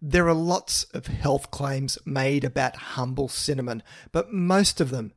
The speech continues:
such as antifungal, anti-H I V, anti-cancer,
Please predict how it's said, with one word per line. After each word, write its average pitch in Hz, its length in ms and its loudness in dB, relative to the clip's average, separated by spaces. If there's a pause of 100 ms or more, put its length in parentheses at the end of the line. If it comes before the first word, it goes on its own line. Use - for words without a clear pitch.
(120)
such - 240 -6
as 139 140 -2
antifungal, 156 920 0 (360)
anti-H 135 560 -2
I 131 160 2
V, 156 480 4 (320)
anti-cancer, 147 1000 0